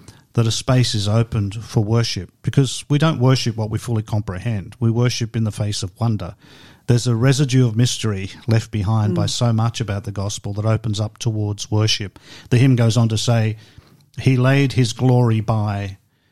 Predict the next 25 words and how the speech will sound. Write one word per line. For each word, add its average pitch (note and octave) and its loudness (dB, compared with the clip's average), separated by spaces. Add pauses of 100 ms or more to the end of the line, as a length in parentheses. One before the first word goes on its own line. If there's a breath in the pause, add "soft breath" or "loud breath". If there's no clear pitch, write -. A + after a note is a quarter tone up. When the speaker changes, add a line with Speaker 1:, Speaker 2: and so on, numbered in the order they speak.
(120)
Speaker 1:
he A#2+ 2
wrapped B2 0
him B2+ 4
in A#2+ 2
our A2 2
clay." A2 -4
He, A#2+ 2
God, G#2+ -2 (100)
wrapped G#2+ -4
him, A2 0
Jesus, A2 -2 (460 loud breath)
"in B2 2
our A#2+ 2
clay. G#2 -4 (580 soft breath)
Unmarked C3 2
by A#2 2
human C#3 4
eye, G2+ -2 (560)
the G2+ 0
latent A#2 -2
Godhead G#2+ -2
lay. G2+ -4 (640)
Infant D3 2
of A2+ -2
days, G#2+ 0